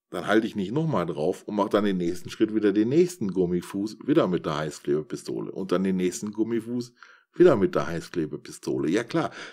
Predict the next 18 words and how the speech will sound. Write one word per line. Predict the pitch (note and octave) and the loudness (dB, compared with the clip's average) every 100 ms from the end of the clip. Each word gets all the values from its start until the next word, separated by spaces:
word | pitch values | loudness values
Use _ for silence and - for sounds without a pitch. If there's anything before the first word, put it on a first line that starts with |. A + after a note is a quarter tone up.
| - | -6
dann | F#2+ G2 | -6 -2
habe | C3 | -2
ich | C#3 | 2
das | A#2+ - | 2 2
im | F#2+ | -2
Film | - E3+ A2+ G2 G#2 | 6 8 8 4 -2
natürlich | A#2 G#2 C3 - | -4 -2 -4 -4
zehnmal | - A2 A2+ G2+ | 2 2 2 -2
gesehen. | A2 A2 - - - _ _ - - - - _ _ | -4 -4 -8 -14 -18 _ _ -20 -20 -20 -20 _ _
Ne, | F#2 | -4
das | G#2+ G2+ | -4 -4
zeigt | - A#2+ - | -4 -4 -6
man | A2+ - | -8 -6
halt | G#2 - | -8 -6
einmal | E2+ F2 G2+ | -8 -6 -8
und | F#2+ G#2 | -8 -6
fertig. | - E3+ - - A#2 - _ _ _ _ _ _ _ _ _ _ _ _ _ _ _ _ _ | -4 -4 -6 -14 -18 -20 _ _ _ _ _ _ _ _ _ _ _ _ _ _ _ _ _
Das, | F#2+ | -4